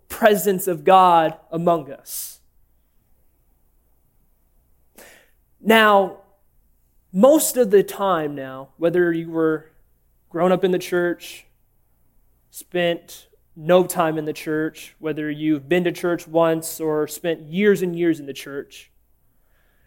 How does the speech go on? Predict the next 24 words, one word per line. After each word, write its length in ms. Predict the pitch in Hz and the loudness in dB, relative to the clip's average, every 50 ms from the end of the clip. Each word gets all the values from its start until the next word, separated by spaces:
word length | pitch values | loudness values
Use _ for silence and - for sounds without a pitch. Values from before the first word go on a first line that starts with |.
| _ _ | _ _
usually 480 | - 202 254 294 294 247 277 269 254 240 | 2 4 6 6 6 4 2 0 0 2
where 200 | 214 220 214 196 | 6 6 6 6
the 100 | 190 180 | 6 2
tension 520 | - - 233 214 220 214 - 208 180 175 | 2 0 -2 0 0 0 0 0 0 0
becomes 440 | 165 175 - - - 180 185 185 - | -2 -6 -6 -4 -2 -2 -2 -2 -4
to 100 | - 156 | -4 -4
become 420 | 165 160 165 - 175 165 160 156 - | -4 -4 -4 -6 -6 -6 -6 -8 -6
very 600 | 156 170 175 185 196 196 196 190 190 185 180 180 - _ _ | -4 -4 0 2 4 4 4 2 0 -2 -6 -10 -12 _ _
present, 680 | - - - 196 180 175 170 147 131 127 135 - - _ | -8 0 2 4 4 4 2 -2 -8 -16 -18 -20 -18 _
where 140 | - 180 202 | 2 4 4
we 100 | 208 208 | 4 2
become 260 | 202 185 202 208 196 | 0 -4 -4 -2 -2
to 60 | 190 | -2
get 220 | 180 185 190 175 170 | 0 0 0 0 0
very 320 | 151 185 196 202 196 196 | 0 0 2 4 4 4
aware, 720 | 180 170 160 165 175 180 180 170 160 151 147 147 151 - _ _ _ _ _ _ | 4 4 4 4 4 4 4 4 2 0 0 -2 -6 -10 _ _ _ _ _ _
and 80 | - 170 | -8 -6
we 60 | 185 | -4
begin 300 | 175 180 160 175 208 202 | -4 0 2 2 2 2
to 100 | 208 - | 0 0
ask 300 | 185 190 185 185 - 180 | 0 0 0 -2 -2 2
lots 340 | 180 175 175 175 175 - 160 | 4 4 4 4 2 -2 -6
of 80 | 143 | -10
questions, 880 | - - - 185 185 180 - - 151 143 135 131 131 131 135 - - | -4 0 2 2 2 0 -2 -6 -10 -12 -12 -12 -16 -18 -18 -18 -18